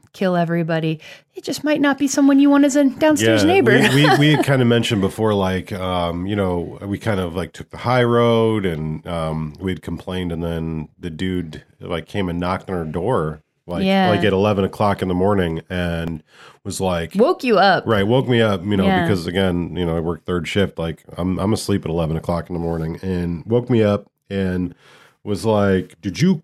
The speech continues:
Speaker 2: did you co-, you know, call and complain about me?" And, you know, my, my initial instincts were just to be like, to tell him to fuck off and close the door. But then I was like, n-,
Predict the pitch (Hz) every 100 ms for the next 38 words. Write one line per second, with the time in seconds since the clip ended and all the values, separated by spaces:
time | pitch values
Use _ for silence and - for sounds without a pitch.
0 | - 87 127 156 - 117 98 110 95 -
1 | 113 120 110 - 87 - 98 113 110 127
2 | 123 139 143 117 - 113 110 107 - 127
3 | 127 123 131 143 113 120 110 127 - 117
4 | 110 - 107 95 104 98 - 90 101 98
5 | 87 - 95 95 87 92 82 87 80 -
6 | - 82 73 76 120 98 73 _ _ -
7 | - _ - 101 131 127 117 117 113 107
8 | -